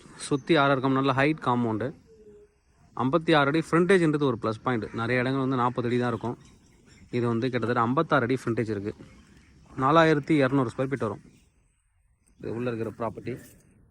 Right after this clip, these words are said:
நாலாயிரத்தி இரநூறு ஸ்கொயர் ஃபீட்டு. கிட்டத்தட்ட ஒன் பாயிண்ட் செவன் ஃபைவ் கிரவுண்ட். ஒரு, ஒரு கிரவுண்ட் செவன்ட்டி ஃபைவ்,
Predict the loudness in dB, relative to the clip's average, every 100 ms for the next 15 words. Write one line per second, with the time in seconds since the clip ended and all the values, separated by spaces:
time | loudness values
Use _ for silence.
0 | _ _ _ _ _ _ _ _ _ _
1 | _ _ _ _ -12 -4 0 2 2 -2
2 | -2 -2 0 -2 -4 -6 -6 -6 -6 -10
3 | -12 _ _ _ _ _ _ -14 -10 -6
4 | -2 0 0 2 2 4 2 0 0 0
5 | 0 -2 -4 -16 -12 -2 0 0 -2 -2
6 | -2 -4 -8 -10 -8 -4 -2 -2 -4 -4
7 | -6 -4 -8